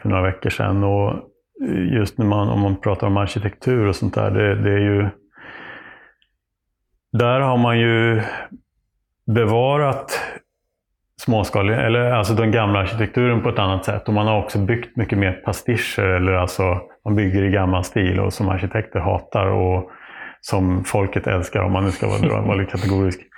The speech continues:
Och, och det, det där är, delar ju både arkitektur-Sverige och, eh, folket i liksom olika delar. Det här om, ska man, hur ska man utveckla en, en ort? Ska man, eh,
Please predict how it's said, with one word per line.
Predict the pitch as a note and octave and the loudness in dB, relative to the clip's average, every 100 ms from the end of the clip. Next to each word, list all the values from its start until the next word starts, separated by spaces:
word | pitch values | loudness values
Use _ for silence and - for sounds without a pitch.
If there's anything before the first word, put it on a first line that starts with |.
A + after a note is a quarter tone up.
| - - - - _ | -20 -18 -18 -20 _
Och, | A2 G#2+ G#2 - G#2+ _ _ _ _ _ | 0 2 0 -4 -16 _ _ _ _ _
och | C#3 A2 | 0 2
det, | B2+ B2+ C3 | 4 4 2
det | B2 | 2
där | B2+ B2+ | 2 4
är, | B2+ A#2+ - D3+ | 2 0 0 0
delar | B2 B2 A2 A#2+ | 2 4 4 4
ju | B2 A2 G#2 G2+ G2+ G#2+ B2+ - G#2+ | 4 4 4 4 2 0 -2 -2 0
både | G2+ G#2 G2+ A2+ | 2 4 4 2
arkitektur-Sverige | G#2 A#2+ A2+ G2 - _ - G#2+ G2 F#2+ F#2+ F#2 - A2+ A#2 A2+ G#2+ | 0 0 0 -2 -8 _ 0 2 2 2 2 0 0 0 2 2 2
och, | G2+ - - | 0 -4 -2
eh, | G2+ G2 G2 F#2+ - - B2+ B2+ B2 A#2+ - _ _ _ _ | 0 2 0 -4 -10 -8 -6 -4 -2 -4 -8 _ _ _ _
folket | G#2+ F#2 - A2 - | -2 -2 -2 -6 -2
i | A2 G2+ | 0 0
liksom | G#2 - G2+ | 0 0 0
olika | G#2 G2 F#2+ G#2 | 2 0 0 0
delar. | F#2+ G#2+ A2+ G2+ G2 A2 | 0 -4 0 2 2 2
Det | G2 | 2
här | G2 | 2
om, | F#2+ G2 G2+ A2 | 2 0 -2 -4
ska | - G#2+ | -2 0
man, | G#2 G#2 G2+ - _ - - - _ | 2 2 -2 -6 _ -20 -20 -20 _
hur | - A2+ | -4 0
ska | A2+ | 2
man | A2+ G#2+ | 2 2
utveckla | G#2 - A#2 - A2 | 2 0 -2 0 0
en, | G2+ G2+ | 2 2
en | A#2 G2 | 2 2
ort? | F#2 - - | 0 -4 -6
Ska | A2+ | -2
man, | G2+ G2+ G2 | 0 2 2
eh, | F#2+ | 2